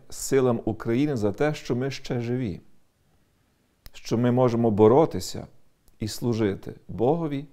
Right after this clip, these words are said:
і українському народові. Останній тиждень, зокрема, позначався посиленням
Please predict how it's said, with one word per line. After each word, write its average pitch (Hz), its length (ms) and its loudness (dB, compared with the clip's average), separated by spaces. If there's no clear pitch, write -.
і 101 60 -6
українському 104 880 -6
народові. 90 520 -6
Останній 202 560 4
тиждень, 160 600 2
зокрема, 143 380 0
позначався 147 920 2
посиленням 143 840 2